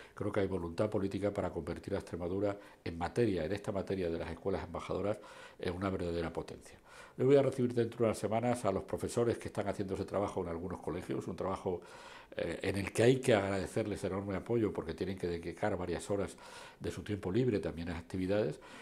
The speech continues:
y yo creo que será bueno que vengan a Bruselas y que vean esta parte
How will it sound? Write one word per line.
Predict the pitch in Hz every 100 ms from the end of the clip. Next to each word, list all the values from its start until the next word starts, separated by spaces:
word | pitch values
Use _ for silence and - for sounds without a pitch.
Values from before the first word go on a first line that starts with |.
| - - -
y | 101
yo | 117
creo | 120
que | 110
será | - 107
bueno | 107 110 101
que |
vengan | 92 101 107
a | 104
Bruselas | 98 92 107 107 104
y | 107
que | 90
vean | 95 98
esta | - 113 - 101 -
parte | 104 98 -